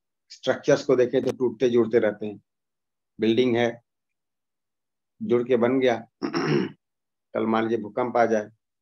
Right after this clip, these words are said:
टूट जाता है, वापस मिट्टी मिल गया। ऐसा परमाणुओं के स्तर पे, अणुओं के स्तर पे भी दिखाई देगा, इनमें गठनशीलता है, परमाणु अंश टूटते रहते हैं, जुड़ते रहते हैं, परमाणु से परमाणु मिलकर अणु बनते रहते हैं, टूटते रहते हैं। तो इसमें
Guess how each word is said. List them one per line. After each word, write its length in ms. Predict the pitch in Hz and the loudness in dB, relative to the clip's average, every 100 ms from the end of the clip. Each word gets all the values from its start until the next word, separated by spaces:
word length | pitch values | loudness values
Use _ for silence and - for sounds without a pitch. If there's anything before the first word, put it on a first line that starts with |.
| _ | _
टूट 160 | 117 117 | -4 0
जाता 260 | 113 110 | 0 -2
है, 140 | 101 98 _ _ _ _ _ _ _ _ _ _ - | -8 -14 _ _ _ _ _ _ _ _ _ _ -2
वापस 400 | 110 113 123 117 | -2 0 -2 -2
मिट्टी 240 | 117 110 123 | -6 -4 -2
मिल 200 | 117 104 | 0 0
गया। 220 | 101 98 107 98 _ _ _ _ - - _ _ _ - | -2 -4 -6 -8 _ _ _ _ -20 -20 _ _ _ -4
ऐसा 480 | 123 131 139 139 - _ _ _ _ _ - | -2 2 4 2 -2 _ _ _ _ _ -6
परमाणुओं 440 | 127 127 120 131 | -4 0 0 0
के 140 | 127 127 | -2 -6
स्तर 220 | - 120 | -10 -6
पे, 240 | 123 120 | 0 0
अणुओं 300 | - 113 127 | 2 0 0
के 100 | 123 | -2
स्तर 140 | 120 123 | -6 -8
पे 100 | 127 | -6
भी 60 | |
दिखाई 280 | 120 110 107 | -6 -4 -2
देगा, 320 | 98 95 92 - _ | 0 -2 -4 -12 _
इनमें 220 | 120 127 | -4 -2
गठनशीलता 580 | 117 113 117 - 113 110 | -2 -2 -4 -4 -4 0
है, 140 | 101 - _ _ _ _ _ _ 110 | -2 -4 _ _ _ _ _ _ -2
परमाणु 380 | 113 113 120 | 2 4 4
अंश 240 | 120 117 - | 2 -2 -4
टूटते 280 | 117 110 120 | -6 0 2
रहते 280 | 113 110 113 | 2 0 -2
हैं, 120 | 110 | 0
जुड़ते 300 | 107 101 117 | -2 0 0
रहते 240 | 107 104 | -2 -4
हैं, 180 | 101 98 _ _ _ _ _ _ - | -10 -14 _ _ _ _ _ _ -6
परमाणु 360 | 123 123 127 | -2 0 0
से 80 | 131 | -2
परमाणु 420 | 139 120 120 123 | -4 -2 0 0
मिलकर 380 | 127 123 120 120 | -2 -4 -4 -6
अणु 280 | - 110 117 | -4 -2 0
बनते 280 | 110 110 113 | 2 0 0
रहते 240 | 107 110 | -2 -4
हैं, 120 | 107 | -6
टूटते 320 | 110 101 - | -8 -10 -4
रहते 260 | 104 98 101 | -4 -4 -8
हैं। 100 | 98 | -16
तो 360 | - _ _ 127 | -18 _ _ -6
इसमें 400 | 147 139 131 | 0 0 0